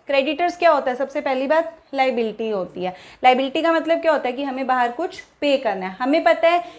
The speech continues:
कि क्रेडिटर्स को कितना पे करना है मुझे? फिफ्टी थाउजेंड। क्रेडिटर्स को कितना? मुझे पता है कि मुझे कितना पे करना है बाहर, पचास हज़ार रुपये का बैलेंस है जो मेरा उधार पड़ा है, ठीक है, पे करना है। अब उसमें से पता चला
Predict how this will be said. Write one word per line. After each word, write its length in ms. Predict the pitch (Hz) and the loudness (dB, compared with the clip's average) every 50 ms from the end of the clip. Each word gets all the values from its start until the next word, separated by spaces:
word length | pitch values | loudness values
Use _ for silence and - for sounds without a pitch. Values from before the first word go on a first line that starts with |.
| - - - | -12 -6 -4
कि 80 | 320 | -4
क्रेडिटर्स 540 | 302 320 302 285 277 294 302 320 330 320 - | 0 2 2 2 2 2 0 -2 -2 -2 0
को 80 | 349 349 | -2 -2
कितना 300 | 349 339 285 - 339 339 330 | -2 -4 -2 0 0 2 2
पे 180 | 339 330 330 339 | 2 2 2 2
करना 280 | 339 339 330 330 349 | 2 2 2 4 4
है 60 | 349 339 | 4 4
मुझे? 320 | 339 349 - 381 427 480 453 - - - - | 2 2 2 2 0 0 -2 -6 -14 -14 -6
फिफ्टी 400 | - 311 294 202 - - 277 269 | -2 -2 -2 -2 -2 -2 -2 -2
थाउजेंड। 460 | - 240 214 190 180 165 - 180 180 - 160 160 156 - - - - | -2 0 -2 -2 -2 -4 -8 -10 -12 -12 -14 -16 -16 -16 -14 -8 -4
क्रेडिटर्स 500 | 254 254 247 262 294 - 320 330 311 311 | -2 0 0 0 0 0 0 -2 -2 -2
को 100 | 349 311 | -2 -2
कितना? 340 | - 349 294 - 349 302 240 | -2 -2 0 2 2 2 2
मुझे 260 | 240 247 240 311 320 320 | 0 -2 -2 -2 -2 0
पता 240 | 320 320 320 330 | 0 -2 0 0
है 100 | 339 349 302 | 0 0 0
कि 120 | 349 349 | 0 2
मुझे 240 | 330 330 311 339 330 | 2 2 0 0 -4
कितना 320 | 311 339 294 - 339 349 | -4 -4 -2 0 0 0
पे 180 | - 339 330 320 | 0 0 -2 -2
करना 260 | 311 320 294 285 277 269 | -2 -2 -2 -2 -2 -2
है 80 | 262 | -2
बाहर, 260 | 247 254 226 190 185 185 - - - _ _ _ _ _ 302 | -2 0 -2 -2 -2 -4 -10 -16 -20 _ _ _ _ _ -6
पचास 380 | 302 302 311 277 285 302 320 | -4 0 2 2 2 2 0
हज़ार 220 | 330 302 330 311 302 | -2 0 0 0 0
रुपये 140 | 311 311 | 0 -2
का 120 | 302 320 320 | 0 0 2
बैलेंस 360 | - 277 254 247 262 277 277 | 4 2 2 2 0 -4 -4
है 100 | 349 349 311 | -4 -4 -2
जो 100 | 339 311 | -2 -2
मेरा 180 | 302 302 311 330 | 0 0 0 0
उधार 400 | - 302 247 277 262 254 240 233 | 0 -2 -2 0 2 2 2 2
पड़ा 240 | 240 202 180 170 185 | 0 -2 -4 -2 -4
है, 140 | 180 180 - _ - | -4 -6 -10 _ -12
ठीक 140 | 311 294 392 | -8 -4 -4
है, 60 | 392 | -4
पे 240 | 392 381 302 277 269 | -2 0 0 2 2
करना 280 | 262 220 196 190 175 | 2 0 -2 -2 -4
है। 60 | 175 185 - - - - - - - - | -8 -10 -14 -20 -20 -20 -20 -18 -4 0
अब 160 | - 330 294 | 2 2 2
उसमें 200 | 370 370 - 381 349 | 2 0 -2 -4 -4
से 100 | 415 381 | -2 0
पता 260 | 320 349 302 339 330 | 0 2 2 2 2
चला 320 | 330 339 311 262 247 254 | 2 2 0 2 2 2